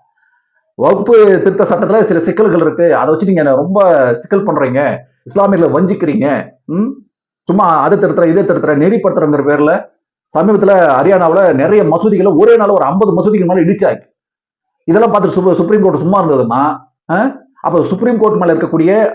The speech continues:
மக்களோட நம்பிக்கை வந்து வீணா போயிடும்ல. அப்போ மக்களோட நம்பிக்கையை காப்பாத்துவதற்காக தான் சுப்ரீம் கோர்ட் அப்படி தீர்ப்பு சொல்லுது. அப்படியான தடை உத்தரவு, இடைக்கால தடை உத்தரவு போடுது. அதை பார்த்து சங்கி கும்பல் எல்லாம் காதறி கூப்பாடு போட்டு உட்கார்ந்துருக்கிறாங்க.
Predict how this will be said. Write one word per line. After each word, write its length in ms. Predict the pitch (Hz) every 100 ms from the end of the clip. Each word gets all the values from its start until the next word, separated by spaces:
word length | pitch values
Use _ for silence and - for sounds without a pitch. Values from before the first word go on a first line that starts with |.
| -
மக்களோட 480 | 135 127 214 - 127
நம்பிக்கை 380 | 143 190 226 196
வந்து 120 | 170
வீணா 260 | 185 214 160
போயிடும்ல. 440 | 139 127 143 139 - - _ _ _ _ _ _ _ _ _ _ _ -
அப்போ 380 | 139 123 127 107
மக்களோட 380 | 135 139 233 233
நம்பிக்கையை 580 | 170 175 240 247 233 214
காப்பாத்துவதற்காக 600 | 214 214 202 196 196 185
தான் 420 | 226 220 190 165
சுப்ரீம் 280 | 175 170 196
கோர்ட் 120 | 190
அப்படி 220 | 208 190 180
தீர்ப்பு 260 | 226 196
சொல்லுது. 420 | 196 196 170 92 - _ _ _ 143
அப்படியான 640 | - 208 208 202 160 139
தடை 180 | 160 208
உத்தரவு, 280 | 196 202 185
இடைக்கால 280 | 208 220
தடை 200 | 214 196
உத்தரவு 380 | 190 202 175 190
போடுது. 240 | 170 107 - - _ _
அதை 340 | - 120 180 247
பார்த்து 260 | 220 214
சங்கி 280 | - 180 220
கும்பல் 260 | 170 151 131
எல்லாம் 640 | 110 117 139 147 - _ _ _
காதறி 460 | 156 180 214 220
கூப்பாடு 420 | - 254 254 214
போட்டு 180 | 180 196
உட்கார்ந்துருக்கிறாங்க. 540 | 180 165 151 - 107